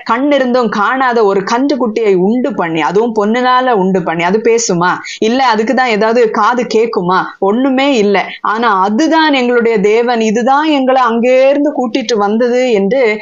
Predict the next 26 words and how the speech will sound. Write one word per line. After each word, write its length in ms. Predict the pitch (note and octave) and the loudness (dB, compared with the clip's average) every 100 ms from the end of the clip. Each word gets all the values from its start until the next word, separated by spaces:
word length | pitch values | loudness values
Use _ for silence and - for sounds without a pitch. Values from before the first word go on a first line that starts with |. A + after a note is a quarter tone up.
| - | -6
இந்த 280 | G3 A3 G#3+ | -2 0 0
ஜனங்கள் 640 | G3 A3+ C#4 C4+ A3+ G#3+ | 0 0 0 2 2 2
புத்தி 320 | F#3+ A3+ D4 C4+ | 0 -2 -2 0
இல்லாத 600 | B3+ C4 C4+ D4 D4 C4+ | 0 2 2 0 0 2
ஒரு 200 | G#3+ G3+ | 2 0
செயலை 500 | A3 A3 A#3+ A3 F#3+ | 0 0 2 0 0
செய்கிறதை 840 | G#3 F#3+ G#3+ G#3 G3 A3+ F#3+ G3 - | 0 0 0 0 2 2 0 -4 -8
நாம் 260 | F3+ F3 F3+ | -2 0 0
இந்த 300 | F3+ G3+ F3+ | 0 0 0
இடத்துல 300 | E3 F3 E3+ | 0 -2 0
தானே 260 | E3+ G#3 | 0 -2
பார்க்க 380 | C#4+ A#3 G3 G3 | -2 -2 -2 -2
முடியும். 400 | F3 E3 F3 D#3+ - - | -2 0 -2 -4 -8 -4
"உங்கள் 320 | F3+ F#3+ F3+ | 0 0 0
தெய்வங்கள் 600 | G3 B3 C#4 A#3+ G#3 G3 | 0 0 0 0 2 2
இவைகளே" 760 | F#3 F3+ A#3+ C#4 A3+ G#3+ G#3 - | 0 0 0 0 2 2 2 0
என்று 300 | F3 F#3 G3+ | 0 0 -2
சொன்னார்கள் 760 | F#3 F3 G#3+ G3 F3+ F3+ F3+ | -2 -2 0 0 0 0 0
என்றார். 640 | C#3+ D#3+ D#3+ E3+ E3 D3+ - _ _ _ _ _ _ _ - - - | -2 -2 0 0 0 -2 -10 _ _ _ _ _ _ _ -20 -20 -10
பின்னும் 340 | - A#3 A#3+ A3 | -4 -2 0 0
கர்த்தர் 380 | G3+ E3+ A3 F3+ | -2 -2 -4 -2
மோசேயை 480 | F3 F3+ G#3 F3+ | -2 -2 0 0
நோக்கி 500 | E3 D#3+ D#3+ D3+ F#3+ | 0 -2 -2 0 2
ஒரு 200 | - D#3+ | 0 -2
காரியத்தை 460 | D#3+ F3 F#3+ F#3 E3+ | -2 0 0 -2 -4
சொல்லுகிறார். 600 | - E3 E3+ E3+ E3 E3 | -2 0 0 0 -2 -6